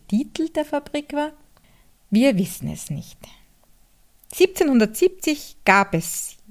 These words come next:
jedoch diese Fabrik dann nicht mehr. Nach achtzehnhundertzehn werden die Funde in den Archiven geringer. So findet man noch den Eintrag, dass es achtzehnhundertsechsundzwanzig zehn Strumpf-Wirkermeister in Graz gab,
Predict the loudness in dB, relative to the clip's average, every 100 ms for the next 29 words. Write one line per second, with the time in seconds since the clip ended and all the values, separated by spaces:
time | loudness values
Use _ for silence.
0 | -6 -4 0 -2 -4 -14 -20 _ _ _
1 | _ -8 -4 -4 -6 -6 -6 -6 -4 -2
2 | 0 -2 -8 -10 -8 -10 -14 _ _ _
3 | -20 -20 -2 0 2 2 2 2 4 6
4 | 4 0 2 4 6 6 6 4 2 -2
5 | 2 4 6 6 4 2 0 -2 -2 0
6 | 0 -2 -4 -6 -4 -6 -6 -12 -18 -20
7 | -20 -20 -20 _ -16 -4 0 0 2 6
8 | 6 4 2 2 2 -2 -10 -4 0 0
9 | 0 -4 -2 -2 -2 -4 -8 -6 -6 -6
10 | -4 -4 -4 -4 -4 -6 -6 0 0 0
11 | -6 -8 -8 -8 -8 -2 0 -2 -10 -20
12 | -20 -20 0 6 6 4 2 4 6 4
13 | 0 0 0 2 2 2 0 0 0 0